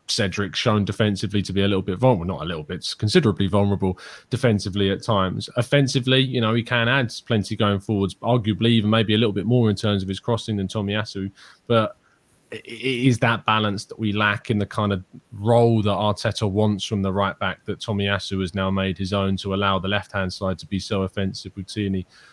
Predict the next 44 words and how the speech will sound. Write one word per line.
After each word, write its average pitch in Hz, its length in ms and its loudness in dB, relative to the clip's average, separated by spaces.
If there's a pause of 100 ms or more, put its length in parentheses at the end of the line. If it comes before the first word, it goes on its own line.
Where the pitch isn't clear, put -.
(240)
uh, - 140 -18
being 104 240 2
so 101 300 2
kind 98 140 -2
of 90 60 -4
attacking 101 440 -2
down 98 180 2
that 95 140 0
left 107 180 -2
flank. 147 200 2 (260)
Chris, 185 240 4
how 190 160 6
confident 156 520 4
are 143 180 6
you 135 120 6
going 120 280 4
into 117 180 0
this 110 140 -6
game 117 180 4
against 113 320 2
Wolves? 120 240 4
They, 120 160 4 (100)
they 123 100 2
didn't 127 200 2
particularly 120 360 -2
play 120 240 4
a 113 40 2
great 120 260 4
game 117 220 4
against 113 320 0
Norwich, 117 360 0
and 117 80 -6
it 113 60 -8
cost 123 240 -8
them 117 100 -4
a 110 60 -2
place 113 340 -2
in 110 60 -4
the 110 60 0
F 107 160 -4
A 104 100 -2
Cup 147 300 0
this 104 160 -4
season. 104 500 -2